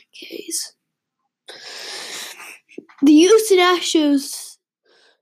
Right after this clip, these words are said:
had the same score as the Kansas City Royals and the Baltimore Orioles. It was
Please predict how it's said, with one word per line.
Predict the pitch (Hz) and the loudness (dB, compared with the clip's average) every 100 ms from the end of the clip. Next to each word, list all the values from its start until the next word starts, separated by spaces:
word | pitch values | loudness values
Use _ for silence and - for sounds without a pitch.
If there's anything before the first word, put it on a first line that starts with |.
| _ _ _ _ _ _ | _ _ _ _ _ _
had | 339 277 | -8 -6
the | |
same | 277 466 392 | -4 -4 -4
score | 381 370 | -4 -2
as | 359 | -2
the | 302 | -2
Kansas | 339 320 320 | -4 -4 -6
City | 339 311 | -2 0
Royals | 294 302 294 262 | 0 0 0 -4
and | 247 | -6
the | 240 | -4
Baltimore | 320 311 302 302 | -4 -4 -6 -6
Orioles. | 294 294 254 208 - 240 - | -4 -4 -4 -8 -10 -16 -16
It | - | -14
was | - - | -14 -14